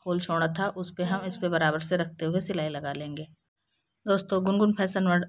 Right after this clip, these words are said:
आपका अपना चैनल है, आप इसे ज़्यादा से ज़्यादा लाइक कीजिए, शेयर कीजिए और सपोर्ट कीजिए।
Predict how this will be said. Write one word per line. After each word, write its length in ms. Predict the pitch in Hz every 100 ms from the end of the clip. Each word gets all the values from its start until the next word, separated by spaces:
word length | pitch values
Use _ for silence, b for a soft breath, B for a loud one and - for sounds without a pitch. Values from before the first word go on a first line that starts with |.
| -
आपका 320 | 180 - 180
अपना 260 | 170 202 208
चैनल 380 | 208 190 185
है, 140 | 180 180 B _
आप 180 | 160 175
इसे 180 | 180 180
ज़्यादा 280 | 180 175 180
से 60 | 175
ज़्यादा 240 | 170 175
लाइक 320 | 170 170 175
कीजिए, 260 | - 175 170
शेयर 280 | 170 165 165
कीजिए 360 | - 165 160
और 60 | 175
सपोर्ट 480 | 175 175 165 160 -
कीजिए। 300 | 165 160